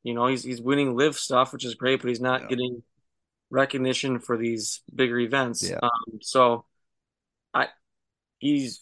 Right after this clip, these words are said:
Speaker 1: just the guy, you know, he's
Speaker 2: You
Speaker 1: just the guy.
Speaker 2: paid, you got Cam Smith coming off an Open Championship last year.
Speaker 1: Mm-hmm.
Speaker 2: You got Brooks Koepka, you got Dustin Johnson,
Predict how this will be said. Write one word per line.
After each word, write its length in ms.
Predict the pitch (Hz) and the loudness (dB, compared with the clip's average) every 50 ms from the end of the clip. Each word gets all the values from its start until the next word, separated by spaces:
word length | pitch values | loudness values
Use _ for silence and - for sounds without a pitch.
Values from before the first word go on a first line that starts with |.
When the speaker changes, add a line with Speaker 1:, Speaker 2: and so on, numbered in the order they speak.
| - - _ _ _ _ _ _ _ _ _ _ _ _ _ _ _ - | -20 -20 _ _ _ _ _ _ _ _ _ _ _ _ _ _ _ -6
Speaker 1:
just 240 | - 131 123 - - | -4 -4 -4 -4 -6
the 80 | - 117 | -8 -2
guy, 460 | 120 135 151 170 156 117 98 - - _ - | 2 2 4 4 2 0 -2 -6 -12 _ -14
you 140 | - 120 113 | -10 -8 -6
know, 140 | 117 117 127 | -2 0 0
he's 120 | 131 120 | 2 2
Speaker 2:
You 60 | 131 135 | 2 0
Speaker 1:
just 100 | - - | 0 2
the 180 | 147 135 131 | 2 4 6
guy. 140 | 127 131 123 | 6 4 4
Speaker 2:
paid, 600 | 117 117 107 87 76 - _ _ - 120 127 - _ - | 2 0 -4 -4 -8 -14 _ _ -10 -8 -8 -8 _ -8
you 260 | 95 110 131 131 117 | -8 -6 -6 -4 0
got 280 | 113 117 107 101 95 - - - | 2 2 4 4 2 0 -4 -10
Cam 480 | - - 117 123 131 143 165 175 185 | -4 0 2 2 4 2 2 0 -2
Smith 500 | 175 - - - 139 131 117 113 117 - - - - | -4 -4 -6 -4 0 2 2 2 0 -2 -8 -16 -8
coming 300 | - 110 110 113 110 107 | -4 -2 0 0 0 0
off 180 | 101 107 - - | 0 0 -2 -4
an 100 | 92 - - | -8 -4 0
Open 340 | - 120 117 - 143 143 147 | 2 2 2 4 2 2 2
Championship 600 | - - 113 110 104 - 98 98 - - 92 73 | 2 2 2 2 2 0 -2 -4 -2 -4 -6 -4
last 340 | 95 80 78 73 78 - - | -4 -4 -4 -4 -6 -6 -6
year. 300 | 85 85 90 104 104 _ _ _ _ _ _ _ _ 120 | -4 -4 -4 -4 -6 _ _ _ _ _ _ _ _ -14
Speaker 1:
Mm-hmm. 260 | 117 117 120 120 123 - _ _ - | -10 -8 -6 -8 -8 -10 _ _ -4
Speaker 2:
You 140 | - 107 110 | 0 0 2
got 260 | 104 113 104 80 87 | 4 4 4 4 4
Brooks 220 | 92 117 143 151 - | 4 4 4 4 2
Koepka, 560 | - - - 120 - - - 117 117 127 135 _ _ | 2 4 4 4 4 4 2 2 2 2 0 _ _
you 180 | - 95 107 107 | -4 -2 2 2
got 160 | 110 104 98 | 2 2 4
Dustin 380 | 98 117 117 113 - 123 120 113 | 4 4 4 4 2 0 0 2
Johnson, 580 | 98 110 101 92 90 87 - - 67 57 - | 2 2 2 2 0 -4 -6 -12 -16 -16 -16